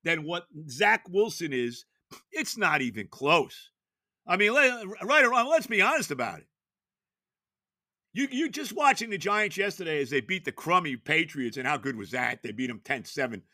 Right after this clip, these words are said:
Boy, this Mac Jones stinks. <laughs> You know, you think that, and, and he's being coached by Belichick. Think about that. As bad as Zach Wilson is,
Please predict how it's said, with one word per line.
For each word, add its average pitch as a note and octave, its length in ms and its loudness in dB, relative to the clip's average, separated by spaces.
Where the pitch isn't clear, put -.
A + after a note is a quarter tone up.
Boy, C#3+ 180 6
this A2+ 160 -2
Mac D#3+ 240 8
Jones C3 340 -2
stinks. - 600 -12
<laughs> F#3+ 140 0
You C#3+ 60 0
know, D3+ 160 4
you F#3+ 280 -2
think A3+ 280 -2
that, F3 240 -4
and, F3+ 160 2
and E3 160 8
he's D4 160 4
being G#3+ 240 4
coached F#3 320 2
by D#3+ 140 6
Belichick. A#3+ 600 6
Think F#4 160 0
about D4+ 300 4
that. B2+ 240 -4
As F#3+ 160 2
bad D#4+ 280 6
as G3 120 -8
Zach D4 280 -4
Wilson D4 380 -6
is, E3+ 380 -6